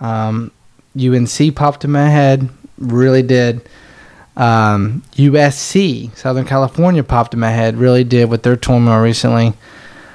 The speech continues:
Uh, Florida popped in my head. Austin's pick, Goose's pick popped in my head. Um, Alabama also popped in my head. Sounds ridiculous, but it really did. And I,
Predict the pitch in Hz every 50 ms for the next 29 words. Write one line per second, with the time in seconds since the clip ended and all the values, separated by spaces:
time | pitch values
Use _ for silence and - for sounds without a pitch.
0 | - - - - - 117 117 110 - - 143 160 175 170 - 165 160 170 165 -
1 | 175 175 175 170 170 170 165 165 165 165 160 - 127 131 135 139 - 147 135 -
2 | - - 143 135 131 127 - - - - - - - 170 143 135 131 127 123 131
3 | 127 117 - - 127 123 120 - - - - 135 131 127 123 - 127 127 123 120
4 | 120 123 123 123 120 120 117 113 120 - - 127 123 120 117 117 117 113 117 -
5 | - - - - - - - _ _ _ - _ - _ _ _ _ - _ _
6 | _ _ _ _ _ - 143 160 190 214 240 220 185 170 185 208 233 240 226 226
7 | 220 185 175 185 196 - - 208 196 - 185 196 208 202 - 214 196 196 196 180
8 | 185 202 196 - - - - - - 147 160 170 156 156 160 151 165 180 180 -
9 | 156 147 127 - - 139 120 120 123 127 131 139 156 165 165 170 170 156 165 147
10 | 127 117 110 110 120 120 120 127 135